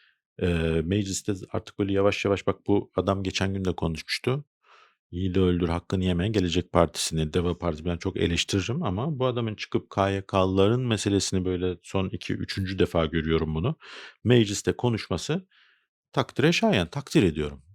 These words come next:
Bravo yani. Böyle kimsenin konuşmadığı bir yerde böyle bir haksızlığı dile getirmesi çok güzel bir şey. İsmi de <laughs> İsa Mesih Şahin. Yani artık zaten K Y K'lıların kurtuluşu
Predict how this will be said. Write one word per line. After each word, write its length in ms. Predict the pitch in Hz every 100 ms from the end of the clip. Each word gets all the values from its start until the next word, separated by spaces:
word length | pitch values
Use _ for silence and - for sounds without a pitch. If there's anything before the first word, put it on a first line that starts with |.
| -
Bravo 260 | 170 90 78
yani. 260 | 78 78
Böyle 140 | 92 87
kimsenin 380 | 151 - 104
konuşmadığı 640 | 90 95 85 - 80 78 76
bir 60 |
yerde 300 | 78 76 73
böyle 240 | 87 90 82
bir 40 |
haksızlığı 560 | 76 76 - 76 76 73
dile 160 | 98
getirmesi 580 | 80 80 76 78 - - - - - - - _
çok 200 | - - -
güzel 240 | 82 71
bir 60 | 67
şey. 200 | - 185 - - - - - _ _
İsmi 300 | 143 - 190
de 180 | 196 - - - -
<laughs> 320 | - - _ -
İsa 480 | 113 113 - 127
Mesih 340 | 127 104 - 123
Şahin. 500 | - - 85 82 76 _ _ _ _ _ _ _ _ _ _ _ _ _ _ - - - _ -
Yani 200 | 98 95
artık 300 | 101 92 -
zaten 280 | 110 107 104
K 240 | - 95
Y 160 | 95 95
K'lıların 400 | 101 98 101 107
kurtuluşu 840 | - 104 95 98 - 151 160 -